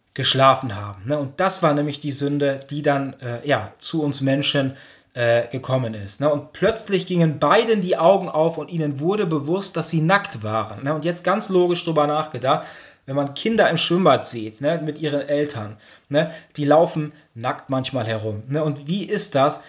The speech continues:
Das interessiert die gar nicht, weil sie wissen, äh, sie verstehen das gar nicht, sie wissen gar nicht, äh, wofür eigentlich diese Geschlechtsteile überhaupt da sind, ne, weil sie einfach Kinder sind, sie haben gar keine Ahnung. Genauso war das auch bei Adam und Eva, dass sie gar keine Ahnung davon hatten,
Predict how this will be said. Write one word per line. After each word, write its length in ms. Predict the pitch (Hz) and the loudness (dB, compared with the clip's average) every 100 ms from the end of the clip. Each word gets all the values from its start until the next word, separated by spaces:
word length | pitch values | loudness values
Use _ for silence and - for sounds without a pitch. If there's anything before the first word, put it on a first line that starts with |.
| - | -10
Das 100 | 143 | -6
interessiert 640 | 170 165 156 151 214 220 165 | -4 -2 -2 -2 -2 -2 0
die 140 | 139 | 0
gar 240 | 120 113 | 0 -2
nicht, 240 | 107 107 - | -2 -6 -4
weil 100 | 123 | -2
sie 220 | 135 127 | -2 -2
wissen, 400 | 175 - 165 151 | -2 2 2 0
äh, 320 | 143 139 135 | 0 2 2
sie 100 | 139 | 0
verstehen 440 | - 135 - 180 175 | -6 -4 0 2 2
das 180 | 147 | 2
gar 160 | - 147 | 2 0
nicht, 100 | 147 | 0
sie 160 | 147 135 | -4 -4
wissen 300 | 165 160 135 | -2 -2 2
gar 200 | 135 143 | 2 2
nicht, 240 | 143 - | -2 -4
äh, 140 | 143 | -6
wofür 340 | 147 160 160 139 | -6 -4 -2 -2
eigentlich 280 | 147 143 143 | -2 -6 -8
diese 300 | 139 135 131 - - | -4 -4 -4 -8 -10
Geschlechtsteile 680 | - 139 156 156 147 143 143 | -4 0 0 2 0 2 2
überhaupt 340 | 143 135 131 - | 4 2 2 2
da 220 | 135 165 | 4 6
sind, 360 | 151 147 147 147 | 4 0 -2 -4
ne, 140 | 147 | -2
weil 100 | 143 | -2
sie 120 | 143 | -4
einfach 240 | 151 143 - | -4 -4 -4
Kinder 400 | - 208 165 127 | -6 0 2 0
sind, 160 | 131 | 0
sie 80 | 139 | 0
haben 100 | 147 | 2
gar 160 | 151 165 | 2 2
keine 300 | 151 139 123 | 0 0 0
Ahnung. 320 | 131 117 113 | -2 -2 -6
Genauso 600 | 131 131 143 175 160 151 | -6 -4 -2 -2 -2 0
war 120 | 139 | 0
das 140 | 139 - | 0 -2
auch 200 | 135 - | -4 -2
bei 140 | 127 | -2
Adam 340 | 127 135 131 | 0 2 2
und 140 | 120 123 | -2 -6
Eva, 400 | 135 127 127 123 - - - | -4 2 0 0 -10 -10 -4
dass 120 | 127 | -2
sie 120 | 147 | 2
gar 160 | 139 151 | 2 4
keine 240 | 143 120 | 2 2
Ahnung 260 | 135 151 139 | 0 2 2
davon 400 | 135 147 131 117 | 2 2 0 2
hatten, 460 | 127 - 147 165 | 0 0 -4 -6